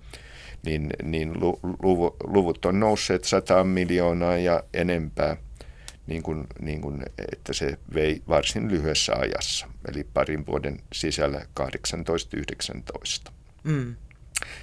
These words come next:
Speaker 1: Ja Suomessakin, niin tota, se on ollut todella nimenomaan Inarissa, jonne se levisi vi-, oikeastaan viimeiseksi, se viimeinen niin kuin aalto. Siis influenssallehan oli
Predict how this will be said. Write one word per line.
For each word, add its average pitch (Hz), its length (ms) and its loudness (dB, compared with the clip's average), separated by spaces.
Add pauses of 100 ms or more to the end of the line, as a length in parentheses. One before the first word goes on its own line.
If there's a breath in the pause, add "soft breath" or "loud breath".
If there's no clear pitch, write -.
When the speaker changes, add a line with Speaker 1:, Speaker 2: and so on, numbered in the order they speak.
Speaker 1:
Ja - 120 4
Suomessakin, 80 840 6
niin 76 220 -2
tota, 76 420 0 (400 loud breath)
se - 180 0
on 78 180 2
ollut 78 220 -4 (100)
todella 90 460 8 (340 soft breath)
nimenomaan 92 540 6
Inarissa, - 760 2 (420 soft breath)
jonne 78 220 2
se 80 180 0
levisi 80 360 2
vi-, 82 120 2
oikeastaan 80 440 2
viimeiseksi, 85 800 2 (200)
se 73 200 -2
viimeinen 76 540 2
niin 73 140 -2
kuin 71 220 -4 (440 loud breath)
aalto. 73 680 8
Siis - 460 -2
influenssallehan 78 1000 0
oli 80 160 2